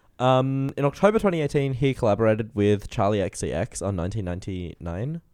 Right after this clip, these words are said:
I was, I was about to say, like, w-, way too many extra <laughs> nines for no reason. I was about nineteen ninety, nineteen ninety-nine, nineteen ninety-nine. Um, and then the two of them also performed it together live on The Tonight Show. Um, a sequel collaboration titled Twenty ninety-nine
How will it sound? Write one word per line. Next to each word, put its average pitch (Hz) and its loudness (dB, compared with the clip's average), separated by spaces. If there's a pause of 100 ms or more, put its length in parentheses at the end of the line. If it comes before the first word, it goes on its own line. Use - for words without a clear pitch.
I 107 -8
was, - -10 (240)
I 120 -6
was 117 -4
about 101 -2
to - -8
say, 135 -4
like, 117 -6 (180)
w-, 78 -16
way 90 -2
too - -4
many 85 -4
extra - -6
<laughs> - -
nines 127 0
for 131 -6
no 104 -2
reason. 98 -4
I - 2
was 107 -2
about 104 -4
nineteen 107 -4
ninety, 101 -4
nineteen 95 -4
ninety-nine, 90 -4
nineteen 82 -6
ninety-nine. 76 -6 (680)
Um, 135 4 (140)
and 143 6
then 160 6
the 156 0
two 165 6
of 151 6
them 156 2
also 151 2
performed 110 0
it 87 -6
together 92 -2
live 85 -2 (100)
on 82 -2
The 82 -10
Tonight - -10
Show. 135 -4 (640)
Um, 123 2
a 131 2
sequel 226 2
collaboration 120 2
titled 120 -2
Twenty 185 -4
ninety-nine 90 -4